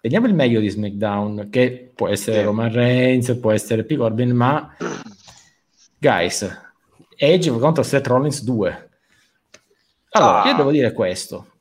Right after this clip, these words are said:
Speaker 1: devo dire questo, che il, um,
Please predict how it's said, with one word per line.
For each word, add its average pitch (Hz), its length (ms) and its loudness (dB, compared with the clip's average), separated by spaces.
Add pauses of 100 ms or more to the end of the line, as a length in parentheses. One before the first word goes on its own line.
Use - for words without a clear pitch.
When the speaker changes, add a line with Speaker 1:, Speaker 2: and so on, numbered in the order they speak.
(120)
Speaker 1:
devo 247 140 -4
dire 143 180 0
questo, - 400 -8
che - 400 2
il, 160 260 -2
um, 147 760 -4